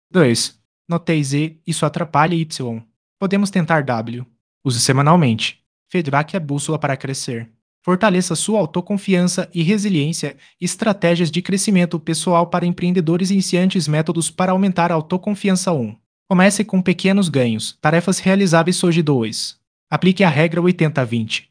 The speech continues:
Foque no que traz mais resultado. Três. Peça feedback rápido para validar progresso. Quatro. Registre suas conquistas diárias. Cinco.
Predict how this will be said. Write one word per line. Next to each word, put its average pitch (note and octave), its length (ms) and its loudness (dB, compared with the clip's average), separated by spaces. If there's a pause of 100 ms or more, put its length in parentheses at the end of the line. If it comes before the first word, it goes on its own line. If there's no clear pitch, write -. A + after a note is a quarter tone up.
Foque F3 320 2
no G3 100 4
que G3 140 0
traz D#3+ 300 2
mais C#3+ 220 2
resultado. E3+ 460 2
Três. A#2 520 -8 (340)
Peça D#3 220 0
feedback D#3 420 2
rápido D#3+ 320 0
para E3+ 180 2
validar E3 420 2
progresso. D#3 500 0
Quatro. A#2 520 -4 (380)
Registre F3 340 2
suas E3+ 280 0
conquistas D#3+ 560 0
diárias. C3+ 420 2
Cinco. A2+ 480 -6